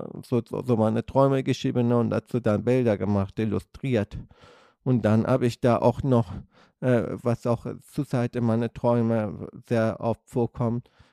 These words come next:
ist das weiße Pferd. Und das habe ich dann auch in Kunst dargestellt. Der weiße Pferd spielt dann in meine Träume,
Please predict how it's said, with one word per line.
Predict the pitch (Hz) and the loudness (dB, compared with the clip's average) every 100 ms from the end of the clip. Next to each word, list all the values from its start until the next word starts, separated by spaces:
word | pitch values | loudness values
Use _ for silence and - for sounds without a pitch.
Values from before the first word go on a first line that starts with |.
| _ | _
ist | 127 - 117 | -8 -4 -4
das | 104 123 | -2 0
weiße | 113 113 113 | 0 0 -4
Pferd. | - 123 104 110 | -2 0 0 -2
Und | 107 | -2
das | 101 117 | -2 -2
habe | 107 | -4
ich | 101 | -2
dann | 107 110 | -2 -2
auch | 101 | -2
in | 113 110 | -4 -2
Kunst | 117 110 _ | 0 -2 _
dargestellt. | 95 92 - - 104 98 - _ _ _ _ | -4 -4 -6 -10 -10 -10 -12 _ _ _ _
Der | 120 | -2
weiße | 117 120 - 120 | 0 0 0 -4
Pferd | - 123 127 - | -2 -2 -2 -6
spielt | - 127 117 | -6 -4 -2
dann | 107 104 | -2 -2
in | 110 | -2
meine | 107 107 | 0 -2
Träume, | - 123 123 123 120 | -4 -4 -4 -4 -6